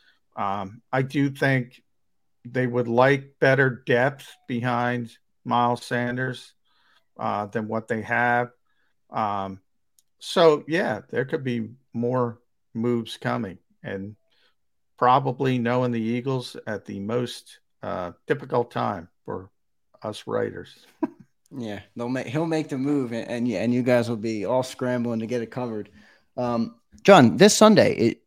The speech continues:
Speaker 2: do you expect Robert Quinn to play? I-, is there an acclimation period, or do you expect him to get out there and be a part of this team? Like you mentioned, he knows the,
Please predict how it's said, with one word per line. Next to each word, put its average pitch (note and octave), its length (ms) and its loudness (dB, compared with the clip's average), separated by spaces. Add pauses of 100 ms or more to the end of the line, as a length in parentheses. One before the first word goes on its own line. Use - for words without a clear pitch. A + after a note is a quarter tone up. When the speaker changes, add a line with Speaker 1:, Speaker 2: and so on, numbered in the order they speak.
(280)
Speaker 2:
do - 80 4
you D3 80 10
expect D#3+ 460 6
Robert C#3+ 360 8
Quinn C#3 260 4
to C3 40 0
play? E3 560 4
I-, - 40 -4
is A2+ 340 0
there A#2+ 240 2
an A#2 80 2
acclimation B2 680 0
period, F3+ 400 0
or C3+ 160 4
do A2+ 100 -2
you C3+ 60 2
expect C3+ 340 -2
him C#3+ 80 2
to C3 80 2
get B2 160 0
out B2+ 240 0
there C#3 240 0
and A#2+ 180 2
be B2 120 0
a A#2+ 40 -2
part B2 300 2
of A#2+ 60 -6
this A#2+ 180 -2
team? A#2+ 300 -2
Like A2+ 180 -4
you B2 80 -2
mentioned, A#2 380 -2
he A#2+ 140 -4
knows A#2 400 -2
the, A2+ 200 -2